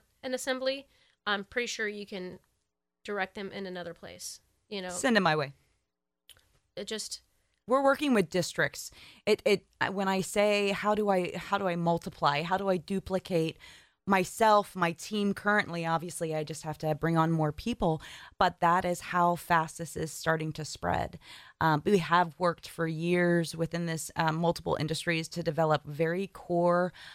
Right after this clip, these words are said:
Speaker 2: uh, significant relationships for net-, networking. So we're ready to go.
Speaker 1: And you've been down now to Anaheim
Speaker 2: Yes.
Speaker 1: to speak
Speaker 2: Mm-hmm.
Speaker 1: at a youth, is it, what was it, a youth
Speaker 2: It was a
Speaker 1: summit?
Speaker 2: youth summit.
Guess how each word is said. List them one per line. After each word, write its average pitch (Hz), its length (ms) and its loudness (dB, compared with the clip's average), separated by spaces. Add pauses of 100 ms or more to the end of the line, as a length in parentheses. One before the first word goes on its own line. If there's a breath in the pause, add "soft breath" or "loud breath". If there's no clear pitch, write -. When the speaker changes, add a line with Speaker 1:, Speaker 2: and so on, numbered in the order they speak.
(160 loud breath)
Speaker 2:
uh, 160 140 -2
significant 170 720 0
relationships 160 680 0
for 220 180 0
net-, 226 260 4
networking. 170 680 0
So 196 180 2
we're 226 200 2
ready 208 440 2
to - 160 -2
go. 156 440 0 (220)
Speaker 1:
And 240 140 0
you've 269 240 -2
been 254 240 2
down 233 280 0
now 220 180 -2
to - 240 -10
Anaheim 220 540 -8 (220)
Speaker 2:
Yes. 190 200 0
Speaker 1:
to - 40 -6
speak - 360 -12 (240)
Speaker 2:
Mm-hmm. 190 200 -8
Speaker 1:
at 214 120 -6
a 208 40 -8
youth, 214 400 -14
is 214 140 -10
it, 202 160 -10
what 208 180 -8
was 202 200 -10
it, 190 80 -10
a 185 40 -10
youth 202 220 -10 (160)
Speaker 2:
It 180 60 -4
was 175 80 -2
a 190 60 2
Speaker 1:
summit? 185 100 0
Speaker 2:
youth 180 160 -2
summit. 175 320 -4